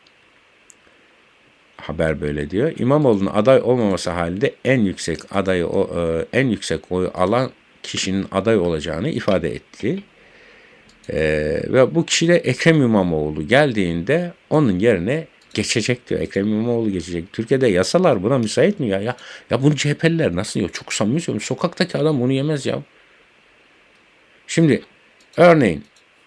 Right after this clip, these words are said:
beni Cumhurbaşkanı olarak seçiyor halk. Sonra, e, benim içeride bir, e, yeğenim vardı veya içeride bir dostum var. O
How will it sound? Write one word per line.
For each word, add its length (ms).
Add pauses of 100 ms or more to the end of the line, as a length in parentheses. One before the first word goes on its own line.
(280)
beni 400
Cumhurbaşkanı 720
olarak 320
seçiyor 380
halk. 280 (600)
Sonra, 540 (800)
e, 260
benim 300 (180)
içeride 500
bir, 280
e, 40
yeğenim 640
vardı 400
veya 320 (240)
içeride 400
bir 80
dostum 380
var. 160 (640)
O 240